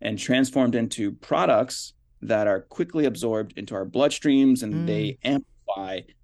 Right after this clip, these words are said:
Speaker 1: and light up the reward centers in our brains, and we want more and more of them. And every addictive substance is something that we take from nature, and we alter it, process it, and refine it in a way that makes it more rewarding. And that's clearly what's happened with these hyperpalatable foods.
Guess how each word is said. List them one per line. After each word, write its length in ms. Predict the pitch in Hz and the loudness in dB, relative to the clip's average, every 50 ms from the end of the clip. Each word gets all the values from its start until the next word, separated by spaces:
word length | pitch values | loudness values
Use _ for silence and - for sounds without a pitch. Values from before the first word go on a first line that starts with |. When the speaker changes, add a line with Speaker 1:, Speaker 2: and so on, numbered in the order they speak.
| _ _ - | _ _ -14
Speaker 1:
and 280 | - - 104 101 98 95 | -6 -4 -4 -2 -2 -4
light 280 | 98 107 113 120 123 117 | -2 -2 0 2 2 2
up 220 | 110 95 - - - | 2 0 0 -6 -10
the 120 | - 113 98 | -8 -6 -4
reward 420 | 101 101 95 98 107 113 120 117 | -4 -6 -4 -2 0 0 0 0
centers 580 | - - 104 92 90 - 95 92 95 95 - - _ _ - | -2 -6 -6 -6 -6 -6 -6 -6 -6 -8 -10 -16 _ _ -6
in 140 | 104 104 101 | -4 -4 -2
our 140 | 98 98 | -2 -2
brains, 460 | 90 87 90 92 90 90 90 92 87 101 | -4 -4 -6 -6 -6 -6 -8 -8 -8 -8
and 100 | 95 98 | -8 -8
we 100 | 95 92 | -6 -6
want 360 | 92 95 95 92 87 - - | -6 -6 -6 -8 -8 -10 -10
more 340 | 92 92 95 98 98 101 101 | -10 -6 -4 -2 0 0 0
and 140 | 95 90 85 | -2 -2 -6
more 240 | 87 87 92 95 87 | -8 -6 -6 -6 -8
of 100 | 85 - | -8 -12
them. 240 | 85 76 71 80 - _ _ _ - | -14 -12 -12 -14 -18 _ _ _ -8
And 160 | - 98 92 - | -8 -8 -4 0
every 280 | 123 139 131 156 151 135 | 0 2 4 4 4 4
addictive 320 | 120 135 120 - 131 117 | 2 0 -2 -2 -4 -6
substance 640 | - - 120 117 - - - 120 120 113 - - - _ _ _ _ _ - | -2 -2 -2 -2 -2 -4 -6 -6 -6 -6 -8 -14 -18 _ _ _ _ _ -8
is 160 | - 110 - | -8 -6 -4
something 320 | - 123 117 - 117 110 110 | -2 -4 -2 -2 -4 -2 0
that 140 | 107 95 | 0 -2
we 80 | 101 98 | -2 -4
take 200 | - 120 117 117 | -4 -4 -4 -4
from 160 | - 123 117 | -4 -4 -2
nature, 300 | 117 113 110 - - 120 | -2 -2 -4 -6 -6 -8
and 80 | 104 104 | -6 -6
we 100 | 95 - | -8 -6
alter 380 | - 107 113 117 117 - 123 117 | -2 0 0 0 2 0 -2 -2
it, 120 | 104 - | -2 -4
process 480 | - - 110 110 113 - 117 107 - - | -6 -4 -4 -4 -4 -6 -8 -10 -8 -6
it, 240 | 110 104 95 - _ | -6 -6 -6 -8 _
and 260 | - 98 101 101 101 101 | -8 -6 -4 -4 -4 -6
refine 420 | 101 - - - 101 101 113 117 | -8 -10 -10 -10 -6 -6 -4 -4
it 120 | 117 110 | -4 -6
in 100 | 110 110 107 | -6 -6 -6
a 40 | 98 | -6
way 280 | 95 98 95 101 110 | -6 -6 -4 -4 -4
that 160 | 107 101 95 | -4 -4 -4
makes 260 | 101 101 101 98 - 107 | -4 -6 -8 -8 -8 -6
it 180 | 98 95 - - | -6 -8 -8 -10
more 560 | 104 104 101 98 98 101 101 107 113 101 - - | -12 -10 -6 -4 -2 -2 0 0 0 -2 -2 -8
rewarding. 680 | - 104 98 95 92 90 92 98 101 95 85 76 - - | -8 -6 -6 -6 -6 -6 -6 -4 -4 -6 -6 -10 -12 -12
And 120 | - 98 104 | -10 -6 -4
that's 200 | 107 107 107 - | -4 -4 -4 -6
clearly 360 | _ - - 139 123 120 117 | _ -2 0 2 2 2 0
what's 160 | 104 101 - | 0 -4 -4
happened 340 | - 101 101 - 90 90 90 | -6 -8 -8 -8 -10 -10 -10
with 160 | 87 87 _ | -10 -10 _
these 240 | - 101 95 90 - | -8 -8 -8 -8 -12
hyperpalatable 800 | _ - - - - - - - 110 104 101 95 - 92 - - | _ -10 -10 -8 -8 -8 -10 -8 -6 -6 -6 -6 -6 -8 -12 -8
foods. 460 | - 175 170 160 - - - - - | -4 -2 0 0 -2 -4 -10 -18 -18